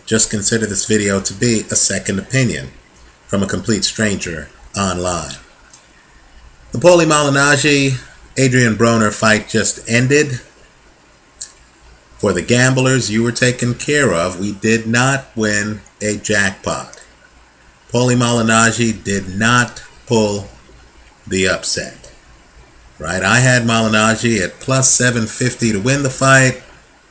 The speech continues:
He lost by split decision, according to the official results of the fight.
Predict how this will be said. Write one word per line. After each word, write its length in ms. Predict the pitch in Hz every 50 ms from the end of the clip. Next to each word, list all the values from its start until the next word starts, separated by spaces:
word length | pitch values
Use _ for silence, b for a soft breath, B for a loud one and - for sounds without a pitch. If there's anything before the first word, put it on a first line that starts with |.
| _ _ _ _ _ - -
He 120 | 120 123
lost 720 | 123 123 127 131 120 92 80 78 - - - - - - - - - - - - - - - - - - -
by 160 | - 98 107
split 500 | - - - - 107 104 104 101 - -
decision, 760 | - 110 - - - 139 139 127 - - - - - 80 78 - - - - - - - - - _ - -
according 380 | - - - 104 104 107 107
to 120 | 104 113 110
the 140 | 104 107 107
official 720 | 104 - - - 104 95 92 - - 101 92 90 90 - - - -
results 760 | 104 95 85 95 92 82 78 76 76 - - - - - - - - - -
of 360 | 101 95 87 80 - - - - - -
the 100 | - 95
fight. 360 | 95 - 123 110 85 - -